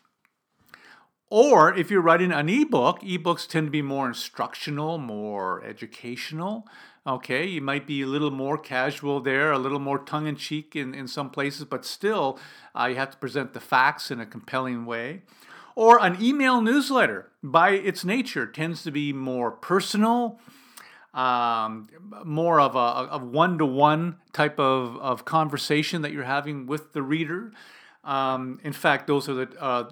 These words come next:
those types of email newsletters are the types that tend to work best for B two B companies. So your style may be different there.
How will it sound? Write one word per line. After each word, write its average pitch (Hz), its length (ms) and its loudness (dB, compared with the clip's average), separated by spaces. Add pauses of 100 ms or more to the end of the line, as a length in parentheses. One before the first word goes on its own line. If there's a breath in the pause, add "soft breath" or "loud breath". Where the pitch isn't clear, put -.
those 151 300 -4
types 147 300 -2
of 123 100 -8
email 131 320 -4
newsletters 127 560 -4
are 113 80 -4
the 110 80 -8
types 120 300 -8
that - 160 -18
tend 135 260 -12
to 127 60 -6
work 120 260 -8
best 202 320 2
for - 140 -10
B 107 160 -10
two 104 100 -12
B 101 140 -14
companies. 113 520 -12 (540 loud breath)
So - 160 -2
your 139 140 0
style 160 420 4
may 147 180 -2
be 135 140 -6
different 135 460 -4
there. 135 480 -4